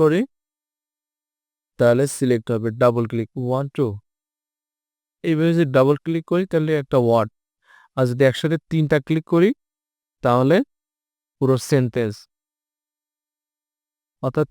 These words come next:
আমি এই সেন্টেন্সটা এটা থেকে এটা একটু বিচ্ছিন্ন করি আমি। এই সেন্টেন্সটা আমি চাচ্ছি পুরোটাই ব্লক করতে, তাহলে তিনটা ক্লিক করব, এক, দুই, তিন। আর যদি একটা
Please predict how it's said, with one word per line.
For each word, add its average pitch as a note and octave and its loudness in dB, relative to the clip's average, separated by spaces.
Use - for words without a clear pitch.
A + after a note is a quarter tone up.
আমি D3 0
এই B2+ -4
সেন্টেন্সটা C#3 -2
এটা B2 -4
থেকে B2+ -6
এটা B2 -4
একটু - -8
বিচ্ছিন্ন B2+ -6
করি C3 0
আমি। C#3 0
এই C#3 -4
সেন্টেন্সটা D3+ -2
আমি D#3+ 0
চাচ্ছি D3+ 0
পুরোটাই D3 6
ব্লক A#2+ 4
করতে, A#2+ -4
তাহলে C#3 0
তিনটা D#3 4
ক্লিক C#3+ 2
করব, A#2+ 4
এক, B2 0
দুই, D3 0
তিন। A2 -2
আর B2+ -4
যদি C3 4
একটা - -6